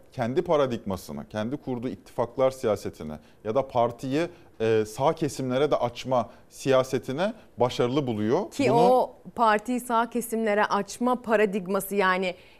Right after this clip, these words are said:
Speaker 2: e, Halil İbrahim sofrası,
Speaker 1: Evet,
Speaker 2: her
Speaker 1: evet.
Speaker 2: görüşten insan, C H P bu ülkenin hani siyaset çatısıdır gibi bir yaklaşım var ya,
Speaker 1: Hı hı.
Speaker 2: onun aslında en büyük çatlağını da Abdülatif Şener'le
Speaker 1: Evet,
Speaker 2: verdik galiba
Speaker 1: yani
Speaker 2: bu
Speaker 1: çok
Speaker 2: hafta.
Speaker 1: büyük gol oldu. Çok, yani o siyasete, Kılıçdaroğlu'nun bu siyasetine bence atılmış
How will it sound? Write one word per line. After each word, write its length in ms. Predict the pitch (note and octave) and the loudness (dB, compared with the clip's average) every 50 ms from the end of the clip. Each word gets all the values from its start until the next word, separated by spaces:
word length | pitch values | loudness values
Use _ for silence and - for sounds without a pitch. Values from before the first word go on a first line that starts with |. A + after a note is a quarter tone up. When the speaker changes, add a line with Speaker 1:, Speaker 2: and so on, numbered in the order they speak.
| - - | -8 -6
Speaker 2:
e, 60 | D#3 | -4
Halil 280 | D3 F3+ G#3 G#3+ A3 | -2 0 0 0 2
İbrahim 460 | A3 G#3+ F3+ G#3+ G3+ G3 G3+ G#3 A3+ A3 | 2 2 4 4 4 4 4 2 0 0
sofrası, 500 | - B3 G#3+ G3+ - - G3+ F#3+ - B2+ | 0 -2 -2 -2 -2 -4 -4 2 4 4
Speaker 1:
Evet, 200 | B2+ A#2+ A2 - | 6 6 4 4
Speaker 2:
her 160 | G3+ G3+ G#3+ A3 | 4 4 4 4
Speaker 1:
evet. 80 | F#3+ | 6
Speaker 2:
görüşten 420 | A3 G#3 G#3 G#3 - - G#3 G3 G3+ | 4 4 4 2 -2 -2 -2 -2 0
insan, 420 | F#3+ F#3+ F#3+ - G#3 F#3 F3+ F#3 | -2 -2 -4 -2 -2 -2 -2 0
C 180 | F#3 G#3 G3+ G#3+ | 0 0 0 2
H 140 | A3 G3 | 0 -2
P 240 | G3 A#3 A3 G3 F#3 | 0 0 0 0 2
bu 160 | F#3+ G#3 G#3+ | 0 0 0
ülkenin 340 | G#3+ - - A#3 A3 G#3+ G#3 | 0 -2 0 0 2 2 2
hani 280 | G#3 G#3 G#3 G3+ G3 F#3+ | 0 0 0 0 -2 -2
siyaset 500 | - - A3 G3+ G3+ G3+ - A#3+ A#3 - | -4 0 2 2 2 4 2 0 0 0
çatısıdır 520 | - G#3 - G#3 G3 - G#3+ E3+ F3+ F3+ | -4 -6 -4 -4 -4 -4 -4 -2 -2 -2
gibi 260 | F3 E3+ G3 F#3+ F#3+ | -2 -2 -2 -2 0
bir 100 | F3+ G3 | 0 2
yaklaşım 580 | F3+ F#3 F3+ F3+ - G#3 F#3 - - B3 A#3+ B3+ | 4 4 2 2 2 -8 -6 -4 -4 -2 0 0
var 140 | D#4+ A4+ B4 | 0 0 2
ya, 240 | F4 F#3+ D#3 D3 - - - | 2 2 2 2 -2 -6 -10
Speaker 1:
Hı 60 | G#2 | -10
hı. 40 | F#2+ F#2 A2 A2+ C3 - - - | -8 -8 -8 -10 -12 -16 -12 -6
Speaker 2:
onun 200 | - A3 B3 C4 | -4 -2 -2 0
aslında 340 | B3 A#3 A#3 - - B3+ B3 | -2 -2 -4 -4 -4 -2 -2
en 140 | B3 B3 A3+ | 0 0 -2
büyük 160 | G#3+ G3+ - | -4 -6 -4
çatlağını 480 | - G#3+ F3+ - - F3 E3+ F3 G#3 A#3 | -4 -4 -4 -2 -2 -2 -2 -2 -2 -2
da 80 | D4+ | -2
Abdülatif 400 | C4+ G#3 A3 G#3 G#3+ G#3 - - | -2 -2 -4 -6 -6 -6 -8 -12
Şener'le 380 | - - G#3+ G#3+ A3+ A#3 A3+ G3+ | -10 -6 -4 -4 -2 -2 -2 -2
Speaker 1:
Evet, 100 | - - | -2 -2
Speaker 2:
verdik 340 | C#3+ C#3 C3+ C3 - - - | -2 -4 -6 -8 -12 -12 -8
galiba 200 | C#3 C3+ C#3 - | -8 -4 -2 -2
Speaker 1:
yani 140 | F#2 F#2 | -2 -2
Speaker 2:
bu 80 | - - | -2 0
Speaker 1:
çok 120 | C#3+ C3 | 0 0
Speaker 2:
hafta. 140 | C3+ - A#2 | 0 -2 -6
Speaker 1:
büyük 200 | A2 A2+ A2+ - | -6 -6 -6 -2
gol 180 | - G#2 G2 F2+ | 0 0 0 0
oldu. 280 | D#2+ D2+ C#2+ - - - B1+ - - - - - | -2 -4 -6 -10 -14 -20 -20 -20 -20 -20 -20 -6
Çok, 280 | - C3 A#2 - - - | -4 -4 -4 -2 -4 -2
yani 200 | F#2+ F#2 F#2+ G2+ - | -2 -2 -2 0 0
o 140 | D3 D#3 | 0 0
siyasete, 640 | D3+ - D#3 C3+ A#2 G#2+ G2+ - F#2+ E2+ - - F2+ G2+ B2+ C3+ C3 - | 0 0 0 2 2 2 2 0 -6 -8 -6 -4 -4 -4 -4 -6 -10 -10
Kılıçdaroğlu'nun 560 | - A2 G#2+ G#2+ - - B2 A#2 A2+ A2+ A#2 B2+ | -6 -6 -6 -6 -4 -2 -2 -2 -2 -2 -4 -8
bu 60 | C#3 | -10
siyasetine 680 | - - C3 A2+ G#2 G#2 G#2+ G2 - G2+ A2 B2+ A#2 | -6 -2 -2 -2 -2 -2 -6 -12 -8 -6 -6 -4 -2
bence 280 | B2 B2 B2 A#2+ A2+ A2 | -2 -2 -2 -2 -2 -2
atılmış 560 | G#2 A2 - - A2 G2+ G#2+ B2 - - - | -2 -4 -4 -8 -8 -8 -6 -8 -10 -12 -8